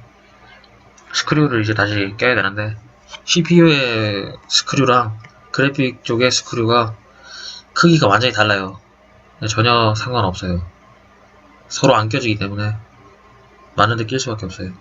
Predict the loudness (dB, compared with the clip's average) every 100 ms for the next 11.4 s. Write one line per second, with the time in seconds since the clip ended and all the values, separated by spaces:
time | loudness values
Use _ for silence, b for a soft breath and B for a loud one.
0 | -20 -8 0 4 4 4 0 0 0 0
1 | 0 -4 -8 -16 -20 -20 -20 -20 -20 _
2 | _ -20 _ -8 0 2 0 -2 0 2
3 | 0 2 0 0 0 2 2 2 -4 B
4 | B -2 -2 -2 -2 -2 -2 0 2 2
5 | 2 0 -2 -4 -6 -6 -4 -2 -2 2
6 | 2 2 2 0 -4 -2 2 2 2 0
7 | 0 -2 -10 -20 _ -4 0 2 2 4
8 | 2 2 -4 -4 -6 -4 -2 -2 -6 -16
9 | _ _ B B B B B -8 0 2
10 | 2 -2 0 0 2 0 -2 -4 0 2
11 | 2 2 -2 -4